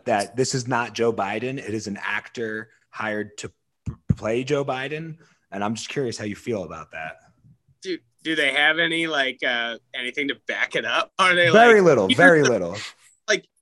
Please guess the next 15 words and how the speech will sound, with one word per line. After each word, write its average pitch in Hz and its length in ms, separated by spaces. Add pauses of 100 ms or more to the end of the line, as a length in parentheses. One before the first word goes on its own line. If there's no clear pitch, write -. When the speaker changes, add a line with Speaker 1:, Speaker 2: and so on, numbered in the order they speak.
(280)
Speaker 2:
I 208 100
know 254 180
they're 262 100
probably 220 300
not 196 280
legitimate 160 680
reasons, 202 480
but 165 180
do 180 140
they, 160 160
like, 143 280
have, 135 320
like, 143 240
bullet 135 280 (100)
points? - 460